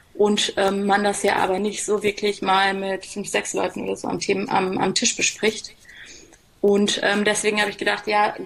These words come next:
kann man eigentlich auch freitags nachmittags mal, ähm, wenn wirklich so die Woche vorbei ist. Und, ähm,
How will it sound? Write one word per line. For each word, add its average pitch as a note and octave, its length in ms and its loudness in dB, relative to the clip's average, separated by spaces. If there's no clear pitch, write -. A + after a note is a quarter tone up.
kann A3+ 160 -2
man A3 140 0
eigentlich G#3+ 280 -4
auch G#3+ 60 -8
freitags A3 440 -4
nachmittags A#3+ 680 0
mal, G#3+ 340 4
ähm, G#3+ 400 0
wenn G#3 220 -2
wirklich A3 300 -4
so G#3 80 -8
die G#3 140 -2
Woche - 1200 -10
vorbei G3+ 340 0
ist. - 100 -2
Und, G3+ 260 -8
ähm, G3 320 -2